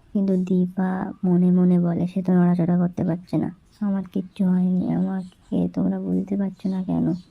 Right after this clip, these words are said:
তারপরে অন্যদিকে রুডি বলে, "আমাকে কেউ চিনতে পারবে না, আর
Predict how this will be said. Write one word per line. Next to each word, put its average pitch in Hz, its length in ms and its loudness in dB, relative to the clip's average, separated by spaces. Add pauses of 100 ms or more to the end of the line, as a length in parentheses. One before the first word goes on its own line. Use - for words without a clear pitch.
(500)
তারপরে 196 640 -2 (320)
অন্যদিকে 190 680 -2 (100)
রুডি 185 400 0 (500)
বলে, 90 360 0 (500)
"আমাকে 175 520 2
কেউ 180 240 0
চিনতে 180 400 0
পারবে 180 380 -4
না, 170 140 -2 (140)
আর 185 200 -6